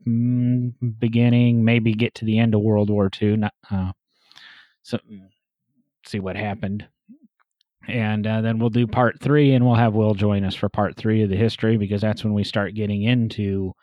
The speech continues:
hot rods and street rods and,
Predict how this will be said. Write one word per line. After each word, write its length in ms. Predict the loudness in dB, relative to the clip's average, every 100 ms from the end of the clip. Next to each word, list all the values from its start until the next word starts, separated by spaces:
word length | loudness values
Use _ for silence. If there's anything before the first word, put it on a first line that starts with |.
| _ -20 -20 _ -4
hot 220 | -2 -2 0
rods 340 | 0 0 -4
and 180 | -8 -8
street 300 | -4 -4 -2
rods 600 | -2 -2 -2 -4 -6 -6
and, 260 | -8 -8